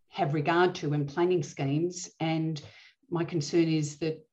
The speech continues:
if we're not careful, they, we become little more than post boxes for a range of other matters that must be addressed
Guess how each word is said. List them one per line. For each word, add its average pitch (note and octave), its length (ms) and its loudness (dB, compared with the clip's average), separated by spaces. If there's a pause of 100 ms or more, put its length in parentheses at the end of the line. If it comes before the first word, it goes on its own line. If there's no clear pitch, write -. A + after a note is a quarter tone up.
(180)
if - 200 -10
we're E3+ 100 2
not F3+ 240 4
careful, D#3+ 720 -2
they, D#3 320 -2 (680)
we D#3+ 120 0
become F3 440 0
little D#3 200 2
more D#3 180 0
than D3 160 0
post G#3 340 0
boxes - 380 -4
for D#3+ 160 -6
a D#3 60 0
range D#3+ 340 0
of D3 100 0
other D#3+ 220 2
matters D3+ 540 -2
that - 260 -6
must D#3 300 -4
be D3+ 420 -2 (140)
addressed D#3+ 680 2